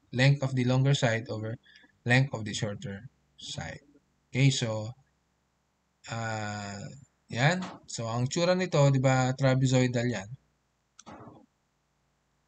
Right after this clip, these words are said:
Okay, trapezoidal load. O, i-convert mo lang siya sa,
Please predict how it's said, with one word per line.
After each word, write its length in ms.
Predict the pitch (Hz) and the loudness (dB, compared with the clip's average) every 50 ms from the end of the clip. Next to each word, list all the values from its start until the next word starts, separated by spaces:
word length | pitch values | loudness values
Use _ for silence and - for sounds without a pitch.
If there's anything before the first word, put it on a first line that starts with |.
| _ _ _ _ _ _ _ _ _ _ _ _ _ _ _ _ - - - - - _ _ _ _ _ _ _ _ _ _ _ _ _ _ _ _ _ _ _ _ _ _ _ _ - - - - 151 | _ _ _ _ _ _ _ _ _ _ _ _ _ _ _ _ -20 -20 -18 -18 -20 _ _ _ _ _ _ _ _ _ _ _ _ _ _ _ _ _ _ _ _ _ _ _ _ -18 -18 -16 -10 -10
Okay, 340 | 143 101 95 - - - 104 | -8 -8 -8 -10 -10 -10 -8
trapezoidal 1000 | 107 123 120 117 120 123 123 127 127 131 135 131 120 117 107 107 104 117 123 135 - _ _ _ _ _ _ - 123 | -6 -4 -2 -2 0 0 2 2 2 2 2 2 2 0 0 0 -2 -4 -8 -8 -10 _ _ _ _ _ _ -10 -8
load. 240 | 113 113 110 107 104 107 104 _ _ _ _ _ _ _ _ _ _ _ _ _ _ _ _ _ _ _ _ _ _ _ _ _ _ _ _ _ _ _ _ - | -6 -6 -6 -6 -8 -12 -16 _ _ _ _ _ _ _ _ _ _ _ _ _ _ _ _ _ _ _ _ _ _ _ _ _ _ _ _ _ _ _ _ -16
O, 80 | - 92 | -14 -12
i-convert 560 | 98 - 117 123 135 139 139 135 139 139 139 139 | -8 -6 0 4 6 6 8 8 6 4 4 4
mo 40 | 139 135 | 2 4
lang 160 | 131 131 135 | 4 2 2
siya 160 | - 120 110 | 0 -2 -2
sa, 140 | - 117 101 | -2 -6 -6